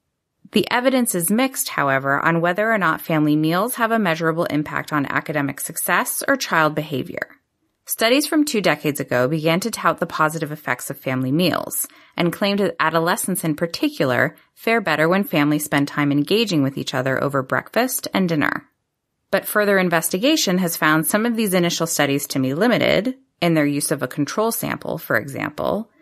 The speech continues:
and even biased in some cases due to limited samples.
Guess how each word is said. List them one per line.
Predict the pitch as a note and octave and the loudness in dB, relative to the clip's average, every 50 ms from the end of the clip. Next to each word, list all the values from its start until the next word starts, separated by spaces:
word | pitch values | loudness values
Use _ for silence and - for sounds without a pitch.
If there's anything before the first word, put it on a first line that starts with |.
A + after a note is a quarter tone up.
| _ _ _ _ - | _ _ _ _ 0
and | F#3 F3+ | 2 2
even | D#3+ F3+ E3+ F3 E3+ E3 | 2 2 2 2 0 0
biased | - F#3+ G3+ A#3+ A#3+ G3 C3+ C#3 - - C#3 | 2 2 2 2 2 0 0 -2 -2 -2 -4
in | C#3 C3 | -4 -2
some | - C#3 C3 | -2 -2 -4
cases | B2+ - - C3+ C3+ - F#3 G3+ G#3+ G3+ | -4 -4 -6 -6 -4 0 0 0 0 0
due | - E3 E3 | 0 2 2
to | D#3+ F3+ | 4 4
limited | D#3 D3+ C3 C3 C3 B2+ B2 - | 2 2 2 0 0 -2 -2 -2
samples. | - - G3+ F#3+ F#3 - - - - - - - - - - | 0 0 0 0 0 -2 -8 -10 -8 -10 -10 -8 -8 -10 -10